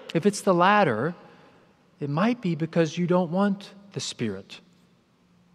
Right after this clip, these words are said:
You see, God, God doesn't give His Spirit to those who are worthy. None of us are worthy. And that's the truth. None of us are worthy of this gift.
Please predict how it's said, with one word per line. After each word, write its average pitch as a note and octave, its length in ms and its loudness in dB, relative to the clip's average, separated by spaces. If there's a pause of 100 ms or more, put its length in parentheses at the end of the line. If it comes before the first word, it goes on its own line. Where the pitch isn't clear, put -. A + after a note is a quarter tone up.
(640)
You - 60 -20
see, F#3+ 180 0
God, E3+ 540 6 (600)
God G#3+ 200 0
doesn't G#3+ 360 0
give D#3 260 -2
His B2+ 140 -6
Spirit B2+ 840 -4 (460)
to B2 100 -6
those A#2 640 2 (160)
who B2 240 -2
are G#2 120 -2
worthy. G2+ 540 0 (960)
None C#3+ 300 2
of B2 120 2
us - 400 -8
are A2+ 140 -2
worthy. F#2+ 440 -8 (180)
And A2+ 100 -6
that's E3 180 -2
the A2+ 120 -8
truth. B2+ 320 -2
None C#3 380 2
of A#2+ 120 -2
us A2 200 -4
are A2 180 -4
worthy G#2+ 460 -2 (360)
of G#2 160 -4
this G#2 180 -4
gift. A#2 540 -6